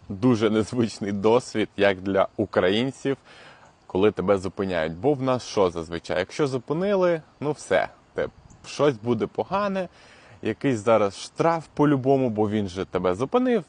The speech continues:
щось він знає, де, де і взагалі, ну, наш менталітет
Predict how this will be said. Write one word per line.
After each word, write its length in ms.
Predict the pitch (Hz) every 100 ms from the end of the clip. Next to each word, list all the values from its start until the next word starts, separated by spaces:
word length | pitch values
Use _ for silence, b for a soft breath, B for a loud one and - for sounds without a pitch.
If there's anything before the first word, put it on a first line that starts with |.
| -
щось 340 | - 175 -
він 160 | 127 117
знає, 300 | 110 101 85
де, 140 | 92
де 160 | 113 170
і 120 | 110
взагалі, 440 | 95 101 104 87
ну, 200 | 90 87 - _ 90
наш 320 | 101 110 -
менталітет 640 | 98 92 101 107 151 165